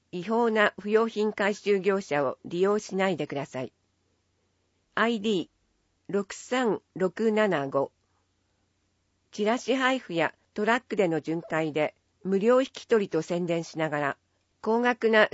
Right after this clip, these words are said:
処理料金を請求される等の事例が多発しています。不法投棄や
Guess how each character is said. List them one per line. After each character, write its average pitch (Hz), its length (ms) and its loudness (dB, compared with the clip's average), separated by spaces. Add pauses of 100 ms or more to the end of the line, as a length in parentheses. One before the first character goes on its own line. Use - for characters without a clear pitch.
処 208 80 2
理 220 140 0
料 262 200 0
金 180 280 0
を - 60 4
請 175 260 -2
求 190 180 -4
さ 180 160 -2
れ 180 140 2
る 175 100 -2
等 190 260 0
の 147 200 0
事 147 120 -6
例 156 220 -2
が 160 240 -2 (160)
多 165 140 -4
発 170 240 -4
し - 100 -12
て 156 140 -2
い 143 80 -2
ま 147 120 -4
す。 - 240 -18 (840)
不 - 160 -10
法 262 240 2
投 269 260 2
棄 190 200 -8
や 165 180 0